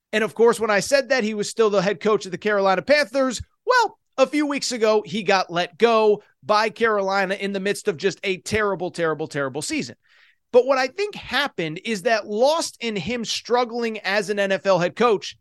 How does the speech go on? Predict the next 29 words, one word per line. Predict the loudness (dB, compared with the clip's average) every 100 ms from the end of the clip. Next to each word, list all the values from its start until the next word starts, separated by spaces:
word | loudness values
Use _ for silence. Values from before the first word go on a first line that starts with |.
| _ _ _
this | 0 2
guy | 0 0
was | 2
a | 0
really | 4 4 4 2
good | -2 -2
college | -2 -2 -2
coach. | -2 -2 -4 -8 -6
And | -4 -2
there | -2
was | -2
a | -4
reason | -4 -2 -2 -2
that | -4
he | -4 -4
was | -6 -2
so | 0 -2
coveted | -2 -2 0 -2 -2
as | -4 -4
an | -4
N | -4
F | -4 -4
L | -2
head | -2 0
coach. | -2 0 -6 -12 _ -6
And | -2
I'll | 0
be | 0
honest, | 0 -2 -6 -12